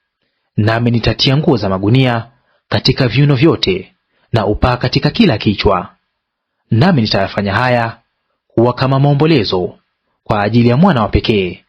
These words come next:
na mwisho wake kama siku ya uchungu. Angalia, siku zinakuja," asema Bwana Mungu, ambazo nitaleta njaa katika nchi,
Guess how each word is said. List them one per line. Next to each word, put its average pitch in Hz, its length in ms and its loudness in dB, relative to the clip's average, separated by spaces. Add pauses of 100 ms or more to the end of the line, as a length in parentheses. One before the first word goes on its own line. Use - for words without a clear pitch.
(440)
na 101 80 -2
mwisho 104 300 -2
wake 117 220 -2
kama 127 260 -2
siku - 240 0
ya 135 60 4
uchungu. 101 600 -2 (800)
Angalia, 170 600 0 (420)
siku - 280 -2
zinakuja," 117 680 -2 (480)
asema 135 380 -2
Bwana 143 240 0
Mungu, 101 420 -2 (500)
ambazo 113 420 -2
nitaleta 120 500 0
njaa 160 260 0
katika 107 400 -4
nchi, 101 480 -6